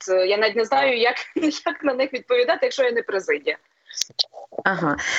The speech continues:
Speaker 2: Ну, в президії, я просто скажу для, для наших, е, слухачів, е, рап-, раптом хтось не знає, бо люди вже з-, н-, н-, забули, як виглядає там п-, президія і Верховна Рада, журналістів туди не пускають.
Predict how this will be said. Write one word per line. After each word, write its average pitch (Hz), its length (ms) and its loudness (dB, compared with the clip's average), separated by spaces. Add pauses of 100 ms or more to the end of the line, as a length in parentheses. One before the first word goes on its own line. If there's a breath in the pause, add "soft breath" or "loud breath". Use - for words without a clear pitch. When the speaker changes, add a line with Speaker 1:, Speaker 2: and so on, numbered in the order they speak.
(200 loud breath)
Speaker 2:
Ну, 330 100 2
в 339 60 -6
президії, 269 460 0
я 226 80 4
просто 220 420 -2
скажу 208 340 -2
для, 180 360 0
для 185 140 0
наших, 214 420 -2
е, 170 380 2
слухачів, 180 600 -4
е, 170 260 2
рап-, 185 240 0
раптом 214 260 0
хтось 214 240 -4
не 220 80 0
знає, 254 260 2
бо 202 120 -2
люди 226 200 -2
вже 214 140 -2
з-, 196 120 -6
н-, 233 260 -2
н-, 220 100 2
забули, 214 360 0
як 185 180 0
виглядає 175 460 0
там 175 380 -4
п-, 170 80 -8 (140)
президія 202 440 2
і 185 40 2
Верховна 185 440 0
Рада, 233 220 0
журналістів 180 560 -4
туди 180 220 -2
не 180 80 0
пускають. 226 500 0